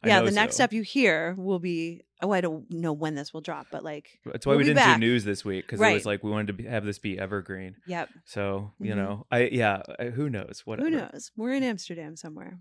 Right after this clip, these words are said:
Speaker 1: I hope so.
Speaker 2: Or on a beach.
Speaker 1: I wanna go to, like, a couple museums. Not the Louvre. I don't wanna go to any of the, I've be-, I don't,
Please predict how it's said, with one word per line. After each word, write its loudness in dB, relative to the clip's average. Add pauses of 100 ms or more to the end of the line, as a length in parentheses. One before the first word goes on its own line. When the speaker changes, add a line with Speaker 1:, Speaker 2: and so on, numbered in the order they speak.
(140)
Speaker 1:
I -18
hope -12
so. -10
Speaker 2:
Or -10
on -8
a -6
beach. -10
Speaker 1:
I -4
wanna -2
go 0
to, -8
like, -4
a -4
couple -8
museums. -6
Not -4
the -2
Louvre. -4
I -6
don't -6
wanna -8
go -2
to -2
any -4
of -4
the, -4 (600)
I've -8
be-, -10
I -6
don't, -6